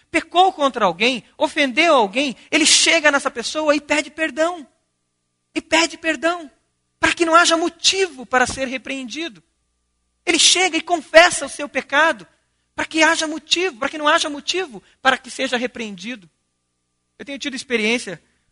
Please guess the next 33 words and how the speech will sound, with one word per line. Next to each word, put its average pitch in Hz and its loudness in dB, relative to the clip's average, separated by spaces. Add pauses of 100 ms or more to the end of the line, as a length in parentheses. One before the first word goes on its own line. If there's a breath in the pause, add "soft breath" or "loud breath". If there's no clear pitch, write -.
algumas 196 -10 (320)
no 190 -16
gabinete, 202 0 (160)
de 185 -12
situações 220 -6 (600)
de 220 -4
sentar 269 -4
com 254 -10
alguém 208 -4 (800)
e - -20
conversar 240 2
com 226 -14
adolescentes 190 -12
e 185 -14
até 226 -8
com 208 -20
pais, 220 -4 (960)
e 233 -14
sabendo 269 -4
que 220 -8 (420)
eu 240 -12
preciso 247 -14
dizer 202 -6
algo 214 -2
para 170 -4
eles 165 -10
sobre 165 -16
algum 160 -14
pecado. 123 -12 (720)
Mas 233 -18
eu 294 -16
não 311 -20
posso. - -10